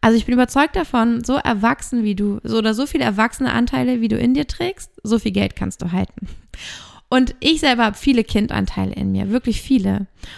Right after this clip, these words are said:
Und, ähm, das ist okay und ich lerne immer mehr, besonders durch meine Körpertherapie, lerne ich immer mehr die Erwachsenenanteile kennen und hole die in meinen Alltag. Und ich sag's dir, ich habe so viel mehr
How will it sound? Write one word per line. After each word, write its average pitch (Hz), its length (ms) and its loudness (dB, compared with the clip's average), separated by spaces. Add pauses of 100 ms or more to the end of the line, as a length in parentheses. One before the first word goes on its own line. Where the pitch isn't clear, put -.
(200)
Und, 240 440 4
ähm, 214 760 4
das 233 240 2
ist 226 100 -2
okay 277 400 4
und 214 100 2
ich 208 140 -2
lerne 247 420 4
immer 269 260 4
mehr, 254 320 6
besonders 214 360 0
durch - 160 -4
meine 214 160 2
Körpertherapie, - 760 -2
lerne 208 220 2
ich - 120 -6
immer 269 220 0
mehr 240 220 2
die 226 80 0
Erwachsenenanteile 208 880 -2
kennen 208 420 0 (460)
und 240 180 2
hole 294 200 4
die 269 100 4
in 233 80 2
meinen 220 160 2
Alltag. 269 400 2
Und 233 100 0
ich 214 140 0
sag's 254 320 -4
dir, 233 160 -4
ich 226 160 -4
habe 233 140 -2
so 233 200 -2
viel 285 220 -4
mehr 247 480 0